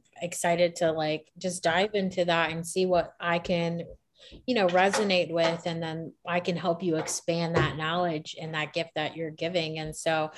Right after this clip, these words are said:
um, I really appreciate you taking time and hanging out with me and, like, and just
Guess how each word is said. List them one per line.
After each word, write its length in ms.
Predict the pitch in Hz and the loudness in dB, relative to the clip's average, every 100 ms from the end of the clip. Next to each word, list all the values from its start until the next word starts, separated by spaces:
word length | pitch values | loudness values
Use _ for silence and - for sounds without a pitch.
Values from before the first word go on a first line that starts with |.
| - - - | -14 -10 -2
um, 280 | 165 156 156 | -2 -2 0
I 120 | 196 | 2
really 280 | 185 196 269 | 4 6 6
appreciate 460 | 220 208 196 190 165 | 6 0 2 0 0
you 140 | 175 | -2
taking 320 | 180 175 170 | 0 0 -2
time 480 | 175 170 190 220 208 | 0 0 2 2 2
and 260 | 170 165 170 - - 180 | 0 -2 -8 -16 -6 0
hanging 260 | 175 165 | 2 2
out 220 | 160 170 | 2 0
with 120 | 202 196 | -2 -2
me 360 | 233 240 240 | 0 2 2
and, 200 | 196 170 | 2 0
like, 560 | 165 165 160 160 165 - | 0 2 4 2 -2 -8
and 180 | 185 180 | -4 -2
just 460 | 175 170 - - | 0 -2 -4 -10